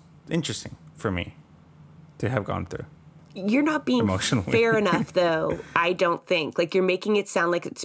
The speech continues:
Speaker 2: purely emotional, right? Like, and it's not. I wanna say that voting for the candidate that you think your values most align with, regardless of the polls,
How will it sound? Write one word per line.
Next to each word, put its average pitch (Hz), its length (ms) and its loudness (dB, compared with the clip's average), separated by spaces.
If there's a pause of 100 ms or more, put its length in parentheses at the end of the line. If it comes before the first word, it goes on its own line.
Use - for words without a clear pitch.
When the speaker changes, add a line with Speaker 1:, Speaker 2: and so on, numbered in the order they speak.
Speaker 2:
purely 175 680 2
emotional, 180 760 0 (140)
right? 185 240 2
Like, 170 300 0 (1300)
and 190 120 2
it's 202 140 -2
not. 262 380 2 (180)
I 185 180 2
wanna 226 220 0
say 175 560 0
that 170 260 -2
voting 220 360 2
for 240 100 -2
the 214 100 -2
candidate 185 640 0 (240)
that 170 180 0
you 185 240 0
think 190 260 0
your 196 120 2
values 160 500 0
most 175 260 0
align 160 440 0
with, 143 260 -2
regardless 160 560 0
of 202 140 -2
the 240 100 0
polls, 175 640 0